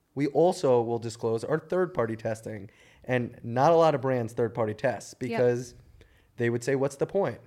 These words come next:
Speaker 1: For us, it's that extra source of validation. That's why we put patented ingredients in our products. We need our stuff to be verified, not only from the biased fans of the people running the company,
Speaker 2: Yeah.
Speaker 1: but from the outside world, because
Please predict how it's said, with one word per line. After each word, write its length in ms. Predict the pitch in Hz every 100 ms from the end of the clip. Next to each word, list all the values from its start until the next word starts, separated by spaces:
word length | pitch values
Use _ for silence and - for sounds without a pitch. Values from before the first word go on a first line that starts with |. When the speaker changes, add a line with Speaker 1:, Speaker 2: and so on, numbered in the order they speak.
| _
Speaker 1:
For 180 | 135 120
us, 380 | 139 - - - _ _
it's 180 | 180 -
that 180 | 208 -
extra 320 | 139 - 147
source 300 | - 123 117
of 60 | 110
validation. 600 | 113 110 110 113 - -
That's 160 | 120
why 80 | 147
we 140 | 151 151
put 180 | 156
patented 400 | - 147 147 151
ingredients 480 | 143 143 156 147 120
in 80 | 117
our 60 | 113
products. 460 | 110 107 90 - _ _ - _
We 200 | 143 156
need 340 | 151 160 185 -
our 120 | 131
stuff 340 | 131 - 131 -
to 80 | 127
be 140 | 123
verified, 640 | 117 120 123 - 110 107 101 - _ _ _ _ _ _ - 143
not 160 | 180
only 200 | 165 123
from 340 | 107 110 101 104 _ _ _
the 100 | 117
biased 540 | 110 117 113 107 - -
fans 320 | 113 110 107
of 60 |
the 60 | 107
people 300 | - 113 113
running 280 | 113 113 107
the 80 | -
company, 540 | 131 196 123 90 110
Speaker 2:
Yeah. 240 | 214 196 196
Speaker 1:
but 160 | 147
from 220 | - 135 131
the 160 | 127 -
outside 540 | 135 143 - 120 113
world, 420 | 113 170 147 117 107
because 560 | 117 127 117 117 110